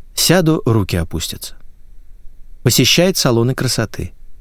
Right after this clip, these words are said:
Умеет себя мучить фитнесом и вообще вставлять в жесткое расписание рамку, чтобы не развалиться, не размякнуть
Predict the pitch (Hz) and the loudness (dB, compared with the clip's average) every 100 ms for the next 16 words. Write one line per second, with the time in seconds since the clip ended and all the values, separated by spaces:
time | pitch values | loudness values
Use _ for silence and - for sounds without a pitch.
0 | - - - 123 120 117 107 - 107 107 | -14 -12 0 4 6 4 4 2 2 4
1 | 110 110 107 - - 190 202 143 - 101 | 4 2 0 -2 -2 0 2 0 2 0
2 | - - - 185 180 185 - - 104 - | 0 -12 -4 2 4 4 2 2 2 2
3 | 113 104 107 101 - 104 95 160 - 135 | 0 2 2 0 -2 0 2 2 2 0
4 | 120 - 107 - 110 113 98 92 82 82 | 0 0 0 2 2 4 4 2 0 -4
5 | - - - - - 165 151 156 147 156 | -6 -14 -16 -10 2 4 6 4 4 4
6 | 156 98 - - 85 - 127 147 127 104 | 4 2 0 -6 -6 -2 2 2 4 2
7 | 82 78 76 | 0 -2 -8